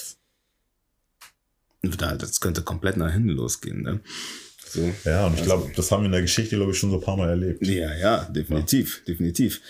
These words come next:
Speaker 1: Wenn ich in einem Land wohne, wo ich ganz genau weiß, ich darf meine Meinung nicht so vertreten, dann ist so dieses, <laughs> "Schade, aber ich weiß Bescheid."
Speaker 2: Ja, ja.
Speaker 1: <laughs> So, wenn dann Konsequenzen kommen, ich weiß Bescheid.
Speaker 2: Ja.
Speaker 1: <laughs> So, weil,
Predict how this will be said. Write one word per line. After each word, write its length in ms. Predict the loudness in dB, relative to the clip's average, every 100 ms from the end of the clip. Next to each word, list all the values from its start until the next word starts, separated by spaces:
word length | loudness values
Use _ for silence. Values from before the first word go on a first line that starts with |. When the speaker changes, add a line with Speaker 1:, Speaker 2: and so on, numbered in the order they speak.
| -18 -6
Speaker 1:
Wenn 160 | 0 2
ich 80 | 2
in 80 |
einem 220 | 2 4 4
Land 240 | 2 2
wohne, 260 | 2 2 2
wo 120 | 2
ich 120 | 2
ganz 220 | 0 2
genau 240 | 2 2 2
weiß, 180 | 2 2
ich 100 | 2
darf 180 | 2 4
meine 180 | 4
Meinung 300 | 4 4 2
nicht 160 | 2 2
so 80 | 0
vertreten, 440 | 0 0 0 2
dann 160 | 2 0 -6 -6
ist 120 | 0 2
so 100 | 2
dieses, 500 | 2 2 2 -2 -12 -20 -2
<laughs> 640 | 0 0 -4 -12 -10 -10 -8
"Schade, 480 | -2 2 2 4 2
aber 220 | 2 2
ich 100 | 2
weiß 180 | 2 2
Bescheid." 380 | 2 0 0 0
Speaker 2:
Ja, 240 | 2 4 4
ja. 60 |
Speaker 1:
<laughs> 20 | 4 2 2 0 0 -2 -4 -2 0 0 -4
So, 340 | 0 2 2 2
wenn 160 | 2
dann 140 | 2 2
Konsequenzen 640 | 2 0 2 2 2 2
kommen, 280 | 2 2 2
ich 100 | 4
weiß 220 | 2 2
Bescheid. 400 | 0 2 2 2
Speaker 2:
Ja. 280 | 2 4 2
Speaker 1:
<laughs> 0 |
So, 260 | 2 0
weil, 280 | 2 0 0